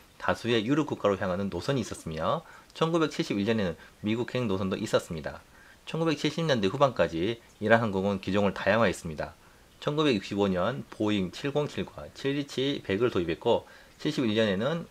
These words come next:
보잉 칠삼칠 이백, 칠십사 년에는 보잉 칠이칠 이백, 칠십팔 년부터는 칠사칠 시리즈, 즉 칠사칠 백, 이백 에스피 등을 도입했습니다.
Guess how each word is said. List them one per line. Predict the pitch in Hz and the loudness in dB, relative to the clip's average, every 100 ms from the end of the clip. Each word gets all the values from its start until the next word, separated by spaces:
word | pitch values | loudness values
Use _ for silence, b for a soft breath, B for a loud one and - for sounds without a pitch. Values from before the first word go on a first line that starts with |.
| - | -10
보잉 | 92 104 147 | -6 -4 -4
칠삼칠 | 139 - 139 135 - - | -8 -6 -4 -4 -6 -4
이백, | 104 87 73 - B B B | -2 0 -2 -4 B B B
칠십사 | - - 135 113 | -18 -12 -4 0
년에는 | 98 101 147 143 | 2 0 -2 -4
보잉 | - 95 127 151 | -4 -2 0 -4
칠이칠 | - 151 147 - 101 | -6 -8 -6 -4 -4
이백, | 101 98 82 92 156 - B B | -2 -2 2 2 0 -4 B B
칠십팔 | - - - 147 | -18 -14 -2 0
년부터는 | 151 135 104 87 107 180 B B - - | 0 -2 -4 0 0 0 B B -20 -14
칠사칠 | - 165 180 131 | -6 2 2 2
시리즈, | 131 123 82 71 - | 0 0 0 -10 -10
즉 | 90 | -8
칠사칠 | - 117 - 117 - | -6 -6 -4 -6 -6
백, | - 104 147 - - - | 0 4 4 0 -20 -10
이백 | 92 107 156 - - | -4 0 0 -2 -8
에스피 | 98 135 - | -8 -4 0
등을 | 95 92 123 | 0 0 -2
도입했습니다. | - 95 107 127 104 73 71 | -2 -2 0 -2 -2 -4 -6